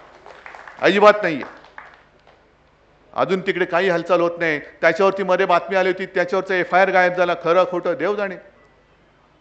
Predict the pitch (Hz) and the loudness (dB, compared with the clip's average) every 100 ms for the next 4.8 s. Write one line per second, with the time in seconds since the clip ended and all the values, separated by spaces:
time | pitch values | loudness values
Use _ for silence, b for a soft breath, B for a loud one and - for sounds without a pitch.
0 | _ _ _ _ _ _ _ _ _ _ | _ _ _ _ _ _ _ _ _ _
1 | _ _ _ _ _ 143 151 135 - 214 | _ _ _ _ _ -10 -2 0 4 2
2 | 202 196 175 165 - 156 147 202 170 175 | 4 2 2 -2 -2 -2 0 -2 -2 -4
3 | 208 180 196 196 185 196 185 190 185 180 | -2 2 4 2 2 0 0 -2 2 2
4 | 196 190 190 170 147 135 120 98 | 2 -2 -2 0 -2 -2 -4 -12